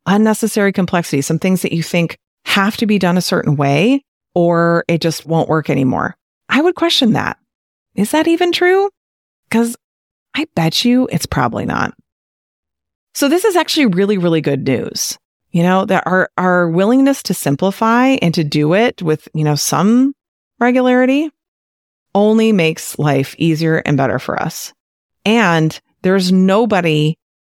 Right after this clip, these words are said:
who just has the simple life, you know, unless you're living alone off the grid, you know, in a cottage, I don't know where. Northern Canada, I don't know. <laughs>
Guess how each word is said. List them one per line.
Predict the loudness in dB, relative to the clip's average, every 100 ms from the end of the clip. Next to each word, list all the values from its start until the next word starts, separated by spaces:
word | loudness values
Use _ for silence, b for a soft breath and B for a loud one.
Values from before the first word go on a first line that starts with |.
| _
who | -4 0 2 0 -2 _ _ -6
just | -2 -2 -2
has | -2 -2 -2
the | -4
simple | -2 -2 -2 -2
life, | -2 -4 -8 -16 _ _ _ _ _ _
you | 0
know, | 2 0
unless | 0 0
you're | 0
living | 0 0 2 2 2 0 _ _ -4
alone | -2 0 2 2 0
off | -2 -2
the | -4
grid, | -2 0 2 0 -2 -4 -4
you | 0
know, | 2
in | 0
a | -2
cottage, | -2 -2 0 -2 -2 -4 -6 _ _ _ _ _ _
I | -2
don't | 0 0
know | -2
where. | -2 -4 -8 _ _ _ _ _ _ _ _ _ _ _ 0
Northern | 2 2 2 0
Canada, | 2 0 2 2 2 0
I | 0
don't | 0
know. | -2 -2 -2
<laughs> | -2